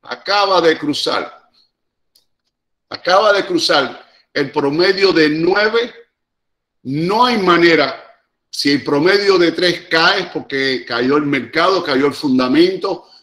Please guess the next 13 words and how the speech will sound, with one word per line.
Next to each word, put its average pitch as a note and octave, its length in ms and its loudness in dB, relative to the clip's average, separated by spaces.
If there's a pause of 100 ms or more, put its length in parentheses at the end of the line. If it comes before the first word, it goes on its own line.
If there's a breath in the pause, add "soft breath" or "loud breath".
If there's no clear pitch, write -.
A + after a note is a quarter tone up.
(100)
eh, C3+ 280 -2
eh, G#2 220 -8
pasó F#3 340 0
algo E3 280 0
malo. G#2 420 -6 (580)
Bueno, - 300 -6
se - 180 0
abandona C#3 480 0
la B2+ 140 -2
posición. G#2+ 500 -10 (840)
Ahora, A2+ 380 -2
¿dónde F3 380 2
estoy G#3 460 -2